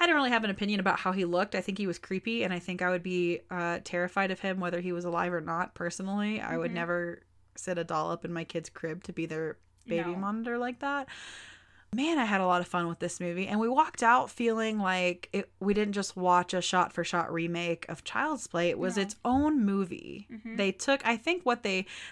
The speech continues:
Speaker 1: they could have made this movie without Child's Play being the title. They
Speaker 2: Yeah.
Speaker 1: could have made it without Chucky and it, it just called it something else, but to bring that in brought, I think, fans in and then showed them
Speaker 2: Exactly.
Speaker 1: something, whatever they wanted to show them in the first place, just under the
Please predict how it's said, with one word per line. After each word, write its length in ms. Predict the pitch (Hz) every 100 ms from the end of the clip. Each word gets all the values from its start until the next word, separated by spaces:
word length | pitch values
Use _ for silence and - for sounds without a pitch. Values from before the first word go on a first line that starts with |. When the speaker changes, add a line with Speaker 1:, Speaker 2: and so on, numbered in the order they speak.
| -
Speaker 1:
they 120 | 226
could 160 | -
have 140 | 320 247
made 180 | 233 226
this 160 | 214
movie 220 | 214 208
without 500 | 196 185 - 185 185 - -
Child's 480 | - 175 175 180 -
Play 560 | - - 175 170 170
being 380 | 170 180 170 170
the 80 | 170
title. 420 | - 190 185 185
They 100 | 180
Speaker 2:
Yeah. 100 | 247
Speaker 1:
could 100 | 311
have 140 | 233 214
made 180 | 180 180
it 120 | 175
without 580 | 180 - - 170 175 - - - - _
Chucky 640 | - 208 170 - 208 202
and 160 | - 175
it, 140 | 170
it 100 | - 160
just 180 | 175
called 240 | - 180 175
it 80 | -
something 320 | 180 180 175
else, 260 | 170 202
but 260 | - 196 - -
to 380 | - 202 185 180
bring 280 | 175 190 226
that 180 | 226 -
in 260 | - 175 185
brought, 300 | 185 165 160
I 80 | 175
think, 240 | 170 175 170
fans 440 | - 170 175 196
in 180 | 202 208
and 120 | 185
then 100 | 175
showed 300 | 180 196 180
them 120 | 175
Speaker 2:
Exactly. 80 | 175
Speaker 1:
something, 360 | 190 170 151 151
whatever 400 | - 180 175 175
they 120 | 175
wanted 340 | 170 156 151 165
to 100 | 160
show 140 | 165
them 120 | 160
in 60 | 160
the 80 | 160
first 260 | 170 165
place, 260 | - 185 175
just 160 | 175 -
under 220 | 170 160
the 260 | 104 117